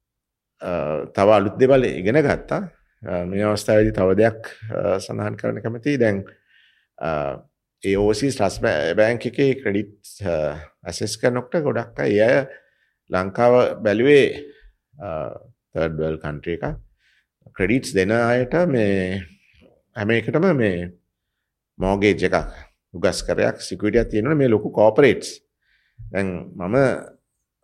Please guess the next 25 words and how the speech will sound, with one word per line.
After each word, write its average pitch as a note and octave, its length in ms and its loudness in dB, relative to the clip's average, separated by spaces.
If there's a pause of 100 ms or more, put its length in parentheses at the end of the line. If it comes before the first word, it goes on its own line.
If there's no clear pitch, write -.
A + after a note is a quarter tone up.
(140)
මගේ G2 240 -2
සී G2 220 -6
ඊ G2 100 0
ඕත් G2 220 0
එක්ක, - 160 -6
ඒ F2+ 240 2
කාලේ E2+ 200 -2
හිටිය F2 200 -10
සී F2 140 -10
ඊ F2+ 80 -4
ඕත් - 160 -12
එක්ක F2+ 160 -12
අපි F#2+ 180 -12
ගියා A2+ 220 -4
කන්වර්ස් F2 380 -8
කරන්න. F#2+ 260 -4 (560)
දැන්ට E2 220 -8 (500)
ලංකාවේ E2 500 -8
ඉහළම F2 280 -6 (100)
පෙළේ F#2 300 -2 (200)
බිස්කට් - 340 -14
මැනුෆැක්චරිං D#2+ 600 -8
කම්පැනි D#2+ 400 -10
එකක්. - 320 -18
මම E2 80 -12